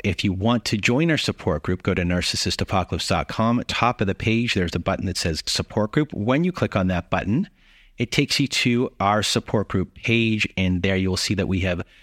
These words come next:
Zoom meetings every Wednesday night, Thursday afternoons, and Saturday nights. We also have forum boards for you to post on to get the validation that you need from survivors just like you. And it is a wonderful group of people on there, and you can share your experiences and make friends as well. So if you need support, join our support group today.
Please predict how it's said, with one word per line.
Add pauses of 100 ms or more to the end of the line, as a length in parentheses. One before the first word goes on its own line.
(200)
Zoom
meetings
every
Wednesday
night,
Thursday
afternoons,
and
Saturday
nights. (140)
We
also
have
forum
boards
for
you
to
post
on
to
get
the
validation
that
you
need
from
survivors
just
like
you. (440)
And
it
is
a
wonderful
group
of
people
on
there,
and
you
can
share
your
experiences
and
make
friends
as
well.
So
if
you
need
support,
join
our
support
group
today.